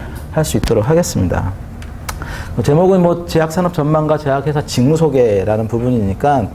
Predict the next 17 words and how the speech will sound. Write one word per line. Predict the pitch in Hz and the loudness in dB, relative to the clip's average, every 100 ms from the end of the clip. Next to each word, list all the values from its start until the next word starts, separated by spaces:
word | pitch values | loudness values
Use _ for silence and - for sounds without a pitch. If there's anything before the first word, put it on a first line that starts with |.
| - - - | -10 -8 0
사실 | 180 214 | 4 4
이 | |
내용을 | 262 262 247 | 6 4 4
가지고 | 220 131 127 135 170 160 117 | 2 0 0 0 2 4 2
제가 | - 131 135 127 120 - - - | 0 0 2 0 -2 -10 -20 -6
여기 | 120 | -4
가까운 | 135 123 147 127 - - - - - | -2 -2 -2 -2 -10 -16 -18 -20 -6
공주대 | 127 139 151 143 101 90 85 - | 0 2 4 4 4 0 -4 -6
화학공학과 | 165 165 165 156 - 127 107 98 - - - - - | -4 -2 0 0 0 0 0 -2 -8 -16 -18 -18 -6
졸업반 | 143 147 - 139 131 | 0 0 2 0 0
대상으로도 | 127 139 139 123 117 190 220 - - - - | 0 2 2 2 2 2 2 -2 -14 -20 -14
내용을 | - 117 120 113 101 101 110 - | -2 0 2 0 0 -4 -10 -12
강의를 | - 110 113 113 | -4 0 2 2
하고요. | 160 170 110 160 175 - - - - | 2 2 2 0 -4 -12 -14 -14 -6
그리고 | 117 120 117 | -2 0 0
단대, | 110 117 139 135 120 | 0 2 4 4 4
약대 | 107 - - 139 104 85 | 2 0 0 2 2 -2